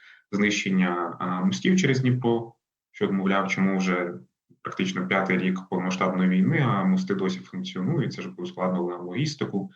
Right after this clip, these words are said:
Так само, знову ж таки, росіяни можуть закликати бити по гідроелектростанціях, бити по українських греблях.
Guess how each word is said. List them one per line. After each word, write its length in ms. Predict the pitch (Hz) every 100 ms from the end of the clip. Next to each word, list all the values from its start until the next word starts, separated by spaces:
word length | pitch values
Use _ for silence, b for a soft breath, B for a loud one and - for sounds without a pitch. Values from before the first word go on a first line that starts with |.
| B B B -
Так 40 |
само, 260 | 185 185 143
знову 180 | 127 123
ж 100 | 123
таки, 160 | -
росіяни 280 | 95 - 104
можуть 240 | 98 98
закликати 520 | 92 92 90 95 95 -
бити 320 | 90 90 -
по 540 | - 87 87 87 85 135
гідроелектростанціях, 1000 | 143 113 104 - - 98 95 92 - - _ _ _ _ _ _ _ -
бити 180 | 92 92
по 180 | - 87
українських 500 | 82 131 147 - 95
греблях. 520 | 95 95 92 92